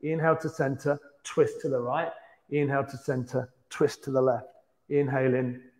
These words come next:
exhale in. You know, you can have the arms straight. You can bend into the elbows. Don't think about this too much. Next time you exhale and you come to the right, bring the left hand on the right knee, press the right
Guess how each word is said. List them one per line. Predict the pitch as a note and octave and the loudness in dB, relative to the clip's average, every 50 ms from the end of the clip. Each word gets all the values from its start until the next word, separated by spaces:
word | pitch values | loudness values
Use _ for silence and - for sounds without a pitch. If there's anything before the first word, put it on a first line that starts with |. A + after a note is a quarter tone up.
| _ _ _ - | _ _ _ -6
exhale | E3 D#3 - - - - C#3+ C3 B2 A#2+ | -6 -6 -6 -6 -8 -6 -4 -2 -2 -2
in. | B2 B2 - - - - - | -2 -4 -6 -10 -20 -8 0
You | D#3 | 4
know, | D3+ C#3 | 6 6
you | C#3 C#3+ | 6 6
can | C#3+ D#3 | 8 6
have | C3+ A#2+ | 4 6
the | C3 B2 | 6 4
arms | A2+ A2+ G#2+ - | 4 4 2 -2
straight. | - - - - F3+ E3+ E3+ E3+ E3+ E3+ E3+ - - - - - - | -6 -8 -6 6 12 12 12 12 12 12 10 4 -4 -10 -12 -8 -8
You | C#3 | -6
can | - D3 C3 | -4 -4 -4
bend | B2+ C3 A#2+ A#2 A2 | -4 -4 -6 -6 -8
into | G#2 - G2+ | -10 -12 -14
the | G2+ A#2 C3+ | -10 -4 2
elbows. | D#3+ F3 E3+ F3 E3 F#3+ E3 D3+ D3 D3 C#3+ D3 - - - | 6 8 8 8 8 6 4 6 6 4 4 2 0 -6 -6
Don't | D#3 C#3 B2+ - | -6 -6 -4 -4
think | D3+ D3 - C#3+ | -4 -4 -4 -2
about | C3 C#3 B2+ A#2+ - | -4 -2 -2 -4 -6
this | - - - - | -10 -20 -20 -18
too | - - C3+ C3 | -6 -2 -2 2
much. | C3 B2+ A#2+ A2+ - - - _ _ _ - _ _ _ _ _ - E3+ | 4 4 2 2 0 -8 -18 _ _ _ -20 _ _ _ _ _ 6 6
Next | F#3+ F#3 F#3 - - - | 6 6 6 0 2 4
time | G#3 F#3 F#3 F3+ F3 E3+ D#3+ E3+ - - - - | 6 8 8 8 8 4 2 -2 -6 -10 -4 -2
you | E3+ F3 - F3 | -2 -2 -2 -2
exhale | E3+ E3+ - - - F3+ E3 D#3+ D#3 D#3 D3+ D#3 D#3 | -4 -4 -4 -2 0 2 4 6 6 4 4 2 -2
and | D#3 D3+ D3+ | -2 0 -2
you | D3 | -2
come | D3+ - D#3+ D3+ D3+ C#3+ | 0 0 0 0 0 -2
to | - D3 | -4 -2
the | C#3+ C#3 | -2 -2
right, | C3+ C#3+ D#3+ G3 G#3 F#3+ - C3 D3+ D#3+ - - - - - - | 0 0 2 4 4 4 4 2 0 -2 -4 -8 -14 -18 -4 0
bring | F3 E3 D#3+ | 2 4 6
the | D#3 | 6
left | F3 F#3 F3+ - | 6 6 4 2
hand | F#3 F3+ E3+ | 0 2 4
on | D#3+ E3 | 4 4
the | D#3+ D#3+ | 4 6
right | D3+ D#3+ D#3 D3+ D3 D#3 | 6 6 4 4 2 0
knee, | D3 D3 C#3 C3 C3 D3 - - - - _ | 0 0 0 0 -2 -4 -6 -12 -20 -20 _
press | - A#3 A3 - - | -6 -6 -6 -4 -2
the | A3 G#3 | -2 2
right | G3+ G3+ F#3+ - | 2 2 0 0